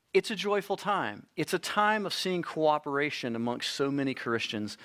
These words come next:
And it was always a joy to talk about our church because it was like this. People would ask me, "Oh, tell me about your church." And, and the longer you get into it, I'm used to being here. Like, we're here every week together. This is, this is the life that I live. This is who we are.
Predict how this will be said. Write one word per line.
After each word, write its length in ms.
And 360
it 80
was 180
always 320
a 60
joy 360
to 100
talk 280
about 300
our 160
church 500
because 460
it 140
was 180
like 240
this. 260
People 300
would 100
ask 220
me, 100
"Oh, 200
tell 160
me 80
about 160
your 100
church." 320
And, 140
and 220
the 100
longer 300
you 120
get 140
into 260
it, 100
I'm 220
used 180
to 60
being 300
here. 380
Like, 220
we're 280
here 200
every 200
week 220
together. 400
This 220
is, 160
this 200
is 180
the 100
life 360
that 180
I 120
live. 380
This 180
is 180
who 140
we 160
are. 280